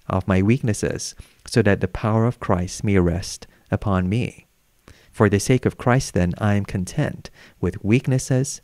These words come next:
insults, hardships, persecutions, and calamities. For when I'm weak, then I'm strong. I have been a fool. You forced me to it, for I ought to have been commended by you.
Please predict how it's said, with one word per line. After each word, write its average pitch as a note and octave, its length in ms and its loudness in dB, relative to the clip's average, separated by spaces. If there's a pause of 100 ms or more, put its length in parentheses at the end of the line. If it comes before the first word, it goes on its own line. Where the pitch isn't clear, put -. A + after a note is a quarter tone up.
(120)
insults, A2+ 680 -2
hardships, G#2+ 640 -2
persecutions, G#2 920 -4 (300)
and G2+ 360 0
calamities. F#2+ 960 0
For F2+ 180 0
when G2 240 2
I'm C3+ 300 0
weak, B2 420 -2 (880)
then E2 280 -2
I'm F2+ 180 0
strong. A2+ 520 -4 (1300)
I A2+ 160 4
have B2+ 340 0
been G2 200 4
a F#2+ 60 2
fool. - 500 -2 (200)
You A2 200 4
forced C#3+ 440 2
me F2 140 0
to - 180 0
it, F2 220 0 (300)
for A#2+ 180 4
I A2+ 120 6
ought D3+ 260 2
to C3+ 80 2
have G#2 160 2
been F#2+ 140 0
commended G2+ 680 0
by F#2+ 220 2
you. G2 300 -2